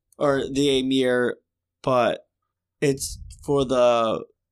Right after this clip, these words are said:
detriment of the world, because any advice or suggestions the Cathay ever gives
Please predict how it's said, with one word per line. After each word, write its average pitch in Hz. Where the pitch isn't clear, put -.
detriment 135
of 123
the 120
world, 113
because 120
any 123
advice 135
or 123
suggestions 123
the 120
Cathay 131
ever 123
gives 131